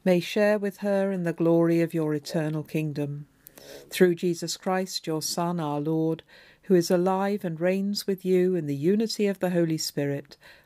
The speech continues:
one God, now and forever. Amen.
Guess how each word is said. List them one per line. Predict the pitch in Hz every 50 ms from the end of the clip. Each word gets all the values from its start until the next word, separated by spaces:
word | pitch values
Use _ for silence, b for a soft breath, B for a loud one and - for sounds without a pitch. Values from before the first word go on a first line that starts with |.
| B -
one | - 170 175 180 175
God, | 170 175 170 165 165 170 170 - - _
now | - 156 165 170 175 180 185
and | - - 175 175 175
forever. | - - 175 160 151 143 139 143 139 143 143 139 _ _ _ _ b b b b b _ _ -
Amen. | 151 147 143 143 147 143 139 139 143 139 139 151 147 139